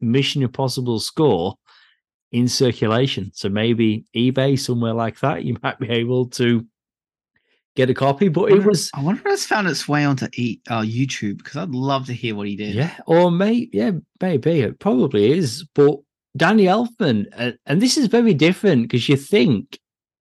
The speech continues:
Speaker 1: Tim Burton, you know, whether it's
Speaker 2: Yeah.
Speaker 1: Batman, Beetlejuice, Edward Scissorhands, but in
Speaker 2: Or even Men in
Speaker 1: ninety-six.
Speaker 2: Black.
Speaker 1: Yeah, which that was what, ninety-seven?
Speaker 2: Yeah, it's
Speaker 1: It was
Speaker 2: like, right
Speaker 1: ninety-seven.
Speaker 2: after this.
Speaker 1: So this is very different.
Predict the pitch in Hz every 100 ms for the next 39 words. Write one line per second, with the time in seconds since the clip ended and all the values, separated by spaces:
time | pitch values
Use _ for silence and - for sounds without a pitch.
0 | _ _ _ _ - 135 113 120 120 104
1 | 95 87 _ - 113 113 120 110 101 127
2 | 127 135 135 123 123 117 - 127 135 135
3 | 120 - 131 123 117 - - - _ -
4 | 113 107 101 147 160 156 147 147 147 135
5 | - _ 135 135 131 117 131 151 160 180
6 | 196 143 123 120 110 110 123 135 - -
7 | - - _ _ _ _ _ _ _ -
8 | 123 202 190 151 - - 170 151 - 165
9 | 143 127 131 139 - 131 135 123 - -
10 | 127 131 170 202 196 _ _ _ _ _
11 | _ _ - 143 135 117 113 - 170 143
12 | 170 - 139 143 127 - 117 107 107 -
13 | - _ _ _ _ _ _ - 147 196
14 | 185 131 135 117 110 98 - -